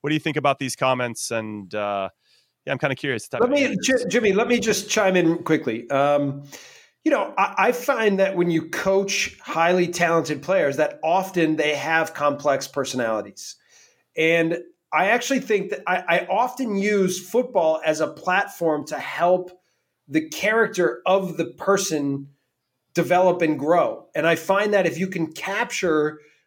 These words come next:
Speaker 2: the ability for that person to really grasp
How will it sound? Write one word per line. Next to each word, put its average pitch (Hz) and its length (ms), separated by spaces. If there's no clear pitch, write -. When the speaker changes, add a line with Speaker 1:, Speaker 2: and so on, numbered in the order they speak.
Speaker 2:
the 165 120
ability 180 460
for 165 200
that 170 320
person 180 420
to 160 160
really 180 640
grasp 165 480